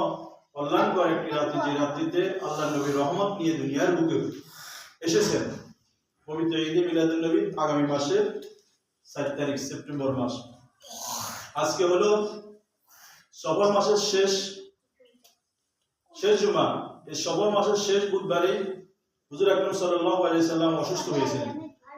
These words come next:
অসুস্থ হওয়ার পরে আবার কিছুদিন পর আবার তিনি সুস্থ হয়েছেন।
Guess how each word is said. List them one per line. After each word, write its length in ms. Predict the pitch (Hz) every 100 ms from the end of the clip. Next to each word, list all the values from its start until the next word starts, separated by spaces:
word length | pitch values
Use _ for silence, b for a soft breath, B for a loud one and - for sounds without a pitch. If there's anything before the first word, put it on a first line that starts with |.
| - -
অসুস্থ 340 | 139 190 -
হওয়ার 260 | - 170 170
পরে 240 | 170 165
আবার 560 | 165 156 156 151 - - -
কিছুদিন 400 | - 180 190 180
পর 100 | 170
আবার 260 | 160 160 160
তিনি 120 | 160
সুস্থ 340 | - - -
হয়েছেন। 380 | 165 131 - 110